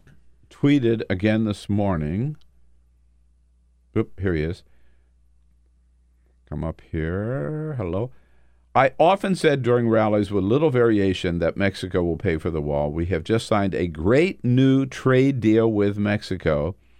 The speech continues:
It is billions of dollars a year better than the very bad nafta deal, which it replaces. The difference pays for wall many times over." How?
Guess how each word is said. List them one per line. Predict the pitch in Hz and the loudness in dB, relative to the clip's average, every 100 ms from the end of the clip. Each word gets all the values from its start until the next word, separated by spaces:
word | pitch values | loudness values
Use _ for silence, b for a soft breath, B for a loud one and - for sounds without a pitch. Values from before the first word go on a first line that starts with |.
| _ _ _ _ - | _ _ _ _ 0
It | 110 | 2
is | 104 87 | 2 0
billions | 87 135 160 170 147 | 2 2 4 2 0
of | 127 | 0
dollars | 120 110 113 98 | 2 2 2 0
a | |
year | 95 98 95 | 0 2 0
better | 82 92 123 139 139 | -2 2 2 2 0
than | 110 101 | 2 2
the | 90 | 0
very | 82 85 117 127 113 | -2 2 2 4 0
bad | 82 95 104 101 | 2 2 2 2
nafta | 85 98 113 117 98 85 | 0 0 0 -2 -4 -2
deal, | 82 76 69 87 98 _ - - _ | -2 0 0 -2 -8 _ -20 -20 _
which | 98 98 - | 0 0 0
it | 95 - | -2 0
replaces. | 90 85 - 110 107 - 65 69 - _ _ _ _ _ | -2 -2 0 2 2 -2 -6 -6 -12 _ _ _ _ _
The | - 101 | 0 0
difference | 95 - 165 175 110 95 98 - _ | 0 2 2 2 0 0 -4 -14 _
pays | 139 139 147 165 160 156 - | 0 2 4 2 0 -6 -20
for | - 127 117 120 113 - | -4 2 4 4 2 -2
wall | 107 110 120 92 71 80 113 _ _ - _ _ _ _ | 0 2 4 4 2 0 -2 _ _ -20 _ _ _ _
many | 104 120 123 127 120 | 2 4 4 2 0
times | 127 101 95 95 - - _ | 0 0 0 -2 -6 -20 _
over." | 92 - - - _ - _ _ _ _ _ _ _ _ _ _ _ | 0 0 -10 -14 _ -20 _ _ _ _ _ _ _ _ _ _ _
How? | 107 85 | -2 -2